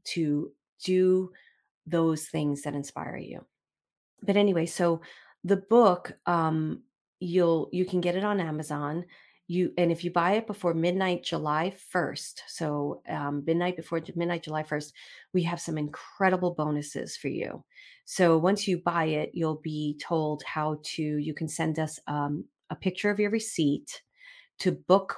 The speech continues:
one at marilyn alauria dot com, to book one at marilyn alauria dot com. You just send us a photo of your receipt,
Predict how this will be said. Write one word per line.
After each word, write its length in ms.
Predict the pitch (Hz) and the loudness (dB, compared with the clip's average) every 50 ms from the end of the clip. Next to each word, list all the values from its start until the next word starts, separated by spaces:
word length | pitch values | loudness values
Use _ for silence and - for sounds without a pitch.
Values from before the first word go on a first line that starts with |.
| - - | -10 -4
one 540 | 170 165 170 156 151 147 147 160 185 196 - _ - | 0 2 4 4 4 2 0 -2 -6 -8 -12 _ -4
at 180 | - 151 - - | -4 -4 -2 -2
marilyn 360 | - 156 156 165 170 180 180 | -2 0 0 2 2 2 0
alauria 340 | 180 170 165 160 160 165 165 | 0 0 0 2 2 2 2
dot 200 | 180 185 190 185 | 2 0 -2 -2
com, 480 | - - 156 147 143 143 147 - 185 175 | -2 -2 -2 0 0 -2 -2 -4 -6 -8
to 120 | - - 147 | -8 -10 -8
book 340 | - - 175 175 175 - - | -2 -2 -2 -2 -2 -2 -2
one 280 | 170 160 151 151 156 | 0 2 2 2 0
at 260 | 156 - - 151 - | -2 -2 -4 -4 -4
marilyn 360 | 175 165 151 151 160 175 180 185 | -4 -2 -2 -2 -2 -2 -2 -2
alauria 300 | 180 180 170 170 170 170 | -2 0 0 0 0 0
dot 160 | 196 196 196 | 0 -2 -2
com. 280 | - - 147 147 151 | -2 -2 0 0 0
You 60 | 156 165 | -2 -4
just 200 | - 185 180 - | -6 -8 -4 -2
send 140 | 185 175 | 0 0
us 120 | 185 180 - | 0 -2 -4
a 40 | 190 | -2
photo 260 | - 180 170 175 185 | 0 2 2 4 2
of 100 | 185 185 | 2 0
your 120 | 185 185 | 0 0
receipt, 440 | 202 208 202 - 165 147 143 - - | 0 -2 -2 -2 0 0 0 -2 -6